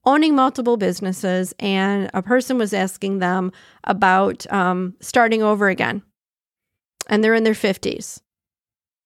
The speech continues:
And the response was, "Why wouldn't you? <laughs> Why wouldn't you just go for it?" So go for it. Like Nike says, just do it. Your task is to determine your place in it.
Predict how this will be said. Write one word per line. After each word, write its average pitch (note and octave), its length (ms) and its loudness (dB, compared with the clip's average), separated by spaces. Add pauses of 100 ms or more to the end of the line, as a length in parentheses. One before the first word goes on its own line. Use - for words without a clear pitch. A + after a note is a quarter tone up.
(140)
And A3 200 4
the G#3+ 60 0
response A#3 560 0
was, G3 400 -2 (200)
"Why F#3+ 400 0
wouldn't B3 560 -2
you? - 200 -6 (560)
<laughs> - 600 -4
Why A#3+ 280 2
wouldn't C#4+ 400 2
you C4 100 0
just B3 300 -2
go A3+ 220 2
for - 280 -2
it?" - 160 -4 (1300)
So - 160 -4
go F4+ 260 2
for F#3 320 0
it. - 180 -4 (180)
Like A3+ 160 0
Nike A#3+ 380 2
says, - 340 -6
just - 340 -2
do A3+ 200 2
it. - 260 -6 (1400)
Your A#3+ 100 -18
task B3 380 2
is A#3+ 180 0
to A3 120 -4
determine G3 560 0
your F#3 140 -2
place F#3 440 -2
in - 60 -6
it. D3+ 200 -8